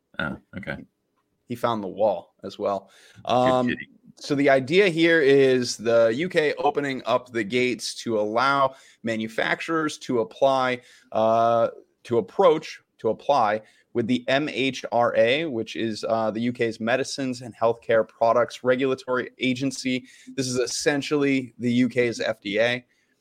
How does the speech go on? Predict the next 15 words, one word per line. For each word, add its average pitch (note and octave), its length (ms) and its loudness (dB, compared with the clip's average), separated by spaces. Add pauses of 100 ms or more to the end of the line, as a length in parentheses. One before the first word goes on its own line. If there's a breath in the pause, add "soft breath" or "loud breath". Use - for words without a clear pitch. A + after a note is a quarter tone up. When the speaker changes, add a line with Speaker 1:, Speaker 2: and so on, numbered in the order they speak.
(280)
Speaker 2:
Um, G#2+ 480 -2
so - 160 -4
they A#2+ 140 2
would A#2 120 2
be A#2+ 120 0
applying A#2 500 0
through A2+ 180 -2
a G#2+ 80 -2
process A#2+ 640 2
that G#2+ 160 -2
is G#2 140 -10 (480)
somewhat, D#3 520 0
I A#2+ 60 2
don't A#2 160 2
know, C#3 320 0